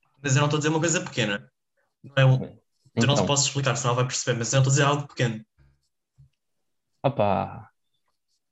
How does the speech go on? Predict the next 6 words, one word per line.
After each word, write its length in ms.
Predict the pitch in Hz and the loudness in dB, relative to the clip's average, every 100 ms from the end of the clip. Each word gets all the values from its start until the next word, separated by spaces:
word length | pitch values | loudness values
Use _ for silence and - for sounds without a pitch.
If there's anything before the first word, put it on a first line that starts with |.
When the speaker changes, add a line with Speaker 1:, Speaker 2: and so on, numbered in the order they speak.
| _ _ _ _ _ _ _ _ _ _ _ - | _ _ _ _ _ _ _ _ _ _ _ -2
Speaker 1:
Dizer 120 | 135 | 2
algo 160 | 160 151 | 2 0
com, 480 | 160 165 160 160 156 | -2 -2 -2 -2 -4
se 120 | - | -4
calhar, 220 | 147 147 | -2 -2
importância. 760 | 143 131 - 117 113 - 107 | -4 -6 -4 -4 -4 -6 -10